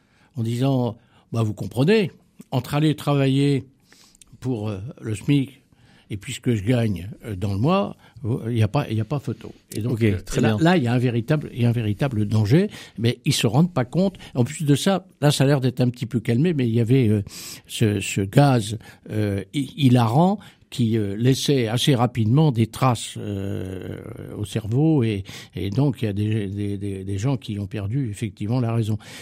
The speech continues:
Speaker 1: Donc, euh, euh, il est vrai, mais
Speaker 2: Bon.
Speaker 1: la France est une plaque tournante, hein, on le sait,
Speaker 2: Oui,
Speaker 1: c'est une
Speaker 2: enfin,
Speaker 1: plaque tournante.
Speaker 2: euh, non mais d'accord, moi je sais que c'est compliqué, euh, si c'était pas compli-,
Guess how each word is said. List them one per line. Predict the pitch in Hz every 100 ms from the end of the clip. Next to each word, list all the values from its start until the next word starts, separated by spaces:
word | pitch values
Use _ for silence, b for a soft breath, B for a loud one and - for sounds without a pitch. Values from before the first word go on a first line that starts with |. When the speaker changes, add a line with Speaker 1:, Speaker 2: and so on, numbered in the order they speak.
| B
Speaker 1:
Donc, | 113 110 -
euh, | 113 - B -
euh, | 104 101 98 92 92 90 90 - - - - -
il | - 101
est |
vrai, | 90 127 202 -
mais | 131
Speaker 2:
Bon. |
Speaker 1:
la | -
France | - 185 -
est | 117
une | 120 104
plaque | - 151 - _ _ _
tournante, | - 147 147 107 -
hein, | 123 117
on | 85
le | 110 101
sait, | - 170
Speaker 2:
Oui, | 226 262
Speaker 1:
c'est |
une | 113
Speaker 2:
enfin, | - -
Speaker 1:
plaque | 135
tournante. | 127 113 -
Speaker 2:
euh, | -
non | 123
mais | 117
d'accord, | 92 127 - 95 82
moi | 92
je | 95
sais | 92 -
que | -
c'est | -
compliqué, | 95 - - - 123 131 101
euh, |
si | - -
c'était | - 95 95
pas | -
compli-, | 107 -